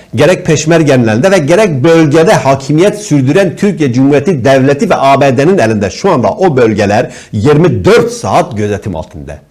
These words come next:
Kim nereye gidiyor, hangi silah nereye taşınıyor?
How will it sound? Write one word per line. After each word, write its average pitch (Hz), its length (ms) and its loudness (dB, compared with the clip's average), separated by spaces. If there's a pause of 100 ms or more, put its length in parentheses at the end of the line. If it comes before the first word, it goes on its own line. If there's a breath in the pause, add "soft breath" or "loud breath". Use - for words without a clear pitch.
(200)
Kim 147 380 -6
nereye 135 240 -2
gidiyor, 98 340 -8
hangi 135 320 -4
silah 101 360 -6
nereye 117 320 -2
taşınıyor? 87 440 -12